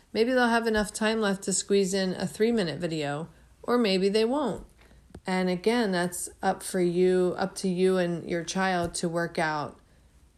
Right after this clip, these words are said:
as the, the time limit is drawing near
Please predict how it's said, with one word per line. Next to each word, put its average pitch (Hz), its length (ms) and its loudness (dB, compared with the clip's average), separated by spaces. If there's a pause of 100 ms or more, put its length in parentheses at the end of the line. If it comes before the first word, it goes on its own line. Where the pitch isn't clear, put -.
(100)
as 180 300 2
the, 170 340 -4
the 170 420 0
time 175 340 -2
limit 160 340 -4
is 165 120 -4
drawing 160 440 -6
near 196 500 -2